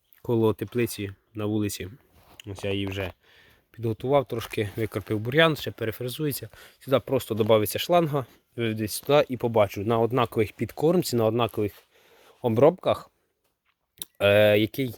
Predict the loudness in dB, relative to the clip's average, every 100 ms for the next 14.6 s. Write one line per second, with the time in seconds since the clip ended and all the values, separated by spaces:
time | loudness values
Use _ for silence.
0 | -16 _ _ -10 -2 -2 0 -4 -2 0
1 | 0 0 -6 -4 2 2 2 -4 -6 -4
2 | -2 -2 -4 -6 -6 -4 0 0 0 0
3 | 0 2 0 -4 -6 -12 -16 -20 -20 _
4 | -6 2 6 6 6 0 -8 -10 -8 -4
5 | -4 -4 -6 -8 -8 -6 -4 -4 -4 -6
6 | -2 2 4 6 4 2 0 0 -2 -6
7 | -10 -6 -4 -2 -2 -4 _ -10 -2 0
8 | 0 0 2 0 2 0 0 -4 -6 -8
9 | -6 -4 -4 -6 -6 0 0 -2 -12 -20
10 | _ -6 -2 0 2 4 4 4 2 -2
11 | -2 0 0 -2 -10 -12 _ -20 _ _
12 | -10 -6 -4 -2 2 0 -2 -8 -6 -6
13 | -6 -8 -2 -2 -2 -8 -10 -8 -6 -6
14 | -8 -4 -4 -2 -4 -6